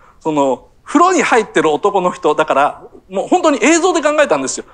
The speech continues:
無防備な状態ですよ。あの男の人が彼女の家に行ってですね、えー、で、「今晩泊まるぞ」と思って、で、風呂入ってこう、もう真っ裸ですよね。で、タオルだけ巻いた状態で、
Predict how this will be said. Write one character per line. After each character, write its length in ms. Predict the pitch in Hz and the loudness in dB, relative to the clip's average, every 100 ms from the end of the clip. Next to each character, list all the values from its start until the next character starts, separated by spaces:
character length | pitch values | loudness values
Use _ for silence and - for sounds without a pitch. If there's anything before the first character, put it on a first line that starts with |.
| - - | -20 -6
無 200 | 180 311 | 0 2
防 160 | 403 403 | 2 2
備 160 | 381 | 2
な 140 | 220 185 | 0 2
状 180 | 269 | 2
態 140 | 294 294 | 2 2
で 100 | 285 | 0
す 120 | 226 | 0
よ。 300 | 135 - - - - | 0 -2 -10 -20 -6
あ 180 | 208 220 | 0 2
の 120 | 226 | 2
男 240 | 226 220 | 2 2
の 100 | 240 | 2
人 180 | 240 233 | 2 0
が 520 | 208 185 131 - - - | 2 2 2 -6 -20 -6
彼 160 | 233 208 | -4 -4
女 120 | 160 | -4
の 100 | 143 | -6
家 140 | 156 | -4
に 120 | 165 | -4
行 100 | 127 | -6
っ 40 | - | -2
て 160 | 190 | 0
で 100 | 135 | 0
す 140 | 120 131 | -2 -2
ね、 240 | 131 117 - - - | -2 -2 -8 -20 -8
え 420 | - 143 135 131 135 | -2 0 2 2 0
ー、 40 | |
で、 80 | 151 | -2
「今 160 | - 160 | -4 -2
晩 120 | 131 | -2
泊 100 | 147 | 0
ま 100 | 170 | 0
る 60 | |
ぞ」 120 | 165 151 | 2 0
と 80 | 131 | 0
思 140 | 135 | -4
っ 100 | 131 | 0
て、 220 | - 127 | 0 0
で、 100 | 135 | -2
風 140 | 143 202 | -2 0
呂 60 | |
入 180 | 202 160 | 0 -2
っ 40 | |
て 120 | - 147 | -4 -4
こ 180 | 139 | -4
う、 20 | 139 | -4
も 180 | 147 - | -6 -6
う 60 | |
真 80 | 147 | -6
っ 60 | - | -2
裸 280 | 277 185 127 | 0 0 -2
で 100 | 120 | -4
す 80 | 151 | -6
よ 60 | |
ね。 120 | 160 - - - | -8 -12 -16 -6
で、 80 | 175 | -2
タ 220 | 285 339 | 2 2
オ 40 | |
ル 80 | 277 | 4
だ 120 | 214 | 2
け 100 | 175 | 0
巻 260 | 120 190 262 | 0 0 2
い 20 | |
た 160 | 240 220 | 0 2
状 200 | 214 220 | 2 2
態 200 | 196 202 | 0 0
で、 180 | 180 | 0